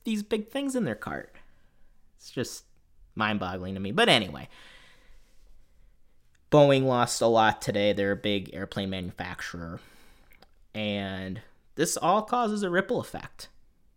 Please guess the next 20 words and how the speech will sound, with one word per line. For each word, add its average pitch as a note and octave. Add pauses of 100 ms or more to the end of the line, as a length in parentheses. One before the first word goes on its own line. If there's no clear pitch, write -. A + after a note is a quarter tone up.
(1080)
And A#2
frankly, D3+
I A#2
don't C3
think B2
there's A2+
a A#2+
lot G#2+
of -
confidence G#2 (220)
in G#2
the G2+
government's G2+
leadership B2+
here. - (960)
I A2
don't A#2
think A#2+ (100)
they A2
believe G#2+